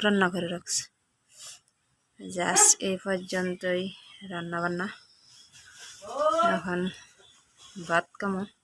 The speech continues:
মা অনেকক্ষণ ধরে ডাকতেছে, কিন্তু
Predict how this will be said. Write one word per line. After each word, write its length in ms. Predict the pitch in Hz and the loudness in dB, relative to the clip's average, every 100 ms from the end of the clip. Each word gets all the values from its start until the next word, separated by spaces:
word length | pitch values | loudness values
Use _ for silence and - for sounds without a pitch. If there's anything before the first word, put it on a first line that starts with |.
| _ _ _ _ _ _ - 208 | _ _ _ _ _ _ -12 2
মা 160 | 208 | 4
অনেকক্ষণ 720 | 220 233 233 - - 233 226 | 6 4 2 -12 -4 0 2
ধরে 280 | 220 214 208 | 4 4 6
ডাকতেছে, 540 | 202 208 - 202 - 180 - - _ _ - - - 523 554 - - _ _ _ _ | 4 2 -4 -4 -4 -6 -10 -20 _ _ -20 -20 -18 2 6 6 2 _ _ _ _
কিন্তু 500 | 208 190 190 190 196 | -12 -6 -6 -6 -4